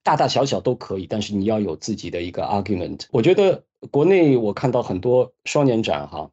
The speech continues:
题目都，呃，各有特色。其实我也很好奇，想跟同事们有交流，就是他们的 argument 是什么。呃，我觉得在这一点上面，其实在，呃，英国的教学里边，在策展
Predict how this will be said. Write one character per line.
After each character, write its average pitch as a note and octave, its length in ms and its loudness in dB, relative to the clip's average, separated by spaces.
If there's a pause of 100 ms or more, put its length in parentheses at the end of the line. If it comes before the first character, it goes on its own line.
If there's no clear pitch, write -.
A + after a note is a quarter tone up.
题 G2+ 180 -2
目 G#2+ 360 2
都， A2 480 2
呃， F2+ 300 -2
各 B2 180 2
有 E2+ 120 2
特 G#2 200 -2
色。 G#2+ 260 0
其 C3+ 140 0
实 C3+ 100 4
我 A#2+ 160 4
也 A#2+ 140 6
很 E2+ 260 -4
好 C3 160 0
奇， F#2 480 -4
想 D#2+ 300 -4
跟 G#2 320 2
同 - 200 -4
事 F#2 180 0
们 F#2+ 140 2
有 E2 140 0
交 G2 240 2
流， E2+ 160 0
就 E2+ 140 -8
是 - 100 -10
他 - 140 -4
们 G2 160 0
的 F2+ 120 0 (140)
argument G#2+ 440 2 (100)
是 - 180 -4
什 - 160 -4
么。 - 160 -14
呃， G#2 300 2
我 G#2 100 4
觉 B2 100 4
得 C3 120 4
在 C3+ 200 2
这 E3+ 180 2
一 C#3 60 6
点 E2 240 -2
上 G#2 220 0
面， F#2+ 400 -6
其 - 160 0
实 B2+ 160 2
在， G#2+ 520 2
呃， F#2 280 -4
英 C3+ 180 2
国 G#2 160 2
的 G2+ 80 0
教 G2+ 320 2
学 F2 360 -2
里 F2+ 120 -6
边， D2+ 300 -8
在 F#2+ 200 -2
策 A#2 260 0
展 D#2+ 180 -4